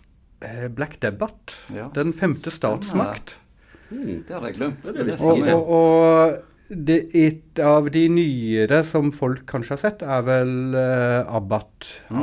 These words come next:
Speaker 1: Outstrider sammen med, eh, Francesco Munoz og, eh, Olav Iversen fra
Speaker 2: Ja.
Speaker 1: SAG.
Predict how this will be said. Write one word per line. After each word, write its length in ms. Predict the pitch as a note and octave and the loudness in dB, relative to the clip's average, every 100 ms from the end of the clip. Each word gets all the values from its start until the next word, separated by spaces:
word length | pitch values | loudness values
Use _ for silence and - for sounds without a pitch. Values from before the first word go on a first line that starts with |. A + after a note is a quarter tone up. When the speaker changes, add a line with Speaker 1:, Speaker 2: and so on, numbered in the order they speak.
| A2 | -4
Speaker 1:
Outstrider 520 | E2 F#2+ A2+ A2+ A2 | -6 -6 -4 -2 -4
sammen 580 | G2+ A2+ G#2 G2+ G2+ G#2 G2+ | -4 -6 -6 -6 -6 -6 -6
med, 460 | G2 F#2+ F#2 F#2+ G2 _ _ _ - - - | -6 -6 -6 -10 -12 _ _ _ -20 -20 -16
eh, 180 | - A2+ | -10 -8
Francesco 460 | A2 B2 C3 B2+ B2+ | -8 -10 -10 -4 0
Munoz 680 | C3+ D3 C3+ D3+ F#3 - - | 2 2 2 2 0 -6 -10
og, 500 | C3+ B2 A#2+ A#2 A2+ | -6 -2 0 0 -2
eh, 500 | B2+ A#2 A2+ B2+ A#2 | 0 0 0 -2 0
Olav 260 | A#2 A#2 A#2+ | -2 -2 -4
Iversen 500 | A#2 A2 - - G#2 - | -6 -10 -12 -14 -18 -16
fra 120 | - C#3+ | -10 -10
Speaker 2:
Ja. 60 | G#2 | -10
Speaker 1:
SAG. 420 | - A2 - - | -14 -14 -14 -18